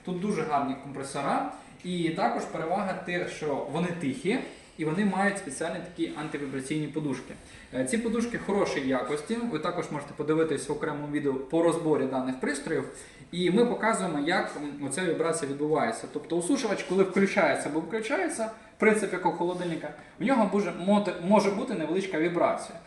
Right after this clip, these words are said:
Це стосується моделі дванадцяти і двадцятилітрової, але ця вібрація, вона мінімальна. Вона не створює багато шуму, і, відповідно, е,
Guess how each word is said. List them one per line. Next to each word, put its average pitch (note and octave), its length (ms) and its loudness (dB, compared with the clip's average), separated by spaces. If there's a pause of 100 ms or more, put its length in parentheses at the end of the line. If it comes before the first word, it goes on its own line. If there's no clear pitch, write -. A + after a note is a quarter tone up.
(120)
Це A3+ 120 -6
стосується F3 420 -4
моделі E3+ 340 0
дванадцяти D3+ 580 0
і C#3+ 40 -6
двадцятилітрової, D#3 880 0
але E3+ 220 0
ця A3+ 200 2
вібрація, G#3+ 420 0
вона F3 140 0
мінімальна. F3+ 600 2 (340)
Вона G#3+ 220 6
не G#3 60 4
створює F#3+ 340 0
багато E3 360 0
шуму, F3+ 520 0 (320)
і, D#3+ 260 4
відповідно, F3 680 2 (600)
е, C3+ 240 -2